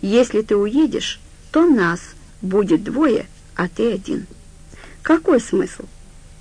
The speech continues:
Гарольд ничего не ответил. «Я буду откровенен», продолжал Стью, по-прежнему говоря Гарольду в самое ухо, забитое коричневой серой, и стараясь, чтобы голос его звучал как можно спокойнее.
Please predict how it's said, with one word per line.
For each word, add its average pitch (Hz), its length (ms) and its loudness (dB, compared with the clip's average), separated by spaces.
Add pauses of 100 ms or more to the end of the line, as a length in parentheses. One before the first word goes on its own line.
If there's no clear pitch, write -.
(260)
Гарольд 269 420 0 (180)
ничего 185 420 2
не 180 160 2
ответил. 185 460 -10 (920)
«Я 233 200 4
буду 262 260 2
откровенен», 262 720 0 (160)
продолжал 180 540 2
Стью, 180 400 -6 (220)
по-прежнему 208 560 0
говоря 175 340 2
Гарольду 202 420 -4
в 180 60 -10
самое 175 480 0
ухо, 240 440 -2
забитое 180 540 -2
коричневой 170 600 -2
серой, - 400 -6 (440)
и 214 80 -2
стараясь, 208 460 -4 (300)
чтобы 214 300 2
голос 269 360 -2
его 175 140 -2
звучал 175 400 -2
как 175 220 -6
можно 311 280 -2
спокойнее. - 600 -8